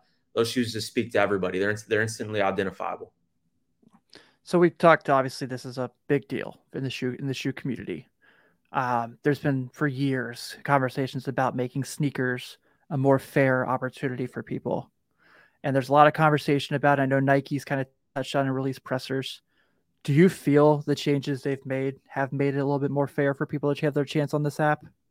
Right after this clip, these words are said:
Speaker 1: You know, I hope so. I mean, I've never bought anything off sneakers in my life. Um, and that's not, that's kinda more just 'cause I'm an old fogey <laughs> than, like, a, uh, you know, anything against the platform or whatever. I tried to buy, like, a Fear of God,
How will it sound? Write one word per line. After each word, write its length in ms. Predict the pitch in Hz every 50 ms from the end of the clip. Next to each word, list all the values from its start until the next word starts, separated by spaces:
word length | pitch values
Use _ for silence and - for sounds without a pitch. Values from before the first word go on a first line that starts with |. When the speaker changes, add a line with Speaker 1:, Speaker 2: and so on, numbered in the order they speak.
| _ _ _ _ _ _ _ _ -
Speaker 1:
You 120 | 127 147
know, 220 | 165 175 170 156 135
I 140 | 160 196
hope 240 | 175 135 147 156 156
so. 220 | - - 123 107 104
I 80 | 107
mean, 200 | 113 120 113 - -
I've 240 | 120 135 151 156 151
never 220 | 143 143 131 123
bought 280 | 113 113 117 113 120 120
anything 240 | 113 120 123 117 110
off 160 | 104 101 -
sneakers 400 | - - 110 110 110 113 107 95
in 60 | 101
my 100 | 98 87
life. 440 | 87 92 90 98 117 120 117 - - -
Um, 480 | - 101 104 101 101 101 98 98 92 87
and 140 | 110 113 110
that's 340 | 104 101 - - - - -
not, 440 | 110 104 101 101 95 101 104 101 - - _ _ _ _ _ _
that's 260 | - - - - - _ _ _ _ _ -
kinda 280 | - - 127 113 104
more 380 | 98 98 98 104 107 110 110 107
just 300 | 98 95 101 95 - -
'cause 140 | - 107 95
I'm 140 | 101 104 101
an 20 | 95 101
old 280 | 104 107 104 87 -
fogey 380 | - 107 104 113 113 120 131 131
<laughs> 100 | 165 190
than, 260 | 143 123 143 143 -
like, 340 | 165 160 127 123 127 123 123
a, 180 | 113 110 110 110
uh, 320 | 104 104 104 101 101 95 - - - - - - -
you 120 | - 120 123
know, 180 | 120 113 113
anything 340 | 117 123 123 120 127 127 120
against 400 | 113 98 104 113 117 117 113 -
the 80 | - 113
platform 600 | - - - 110 117 117 - - 120 110 104 98
or 60 | 95
whatever. 300 | 92 92 92 95 95 98
I 100 | 98 104
tried 220 | 104 - 120 110 104
to 60 | 101
buy, 160 | 101 101 101
like, 240 | 104 104 107 104 -
a 40 | 95
Fear 240 | - - 123 113 104
of 80 | 98 95
God, 380 | 95 101 104 107 107 107 104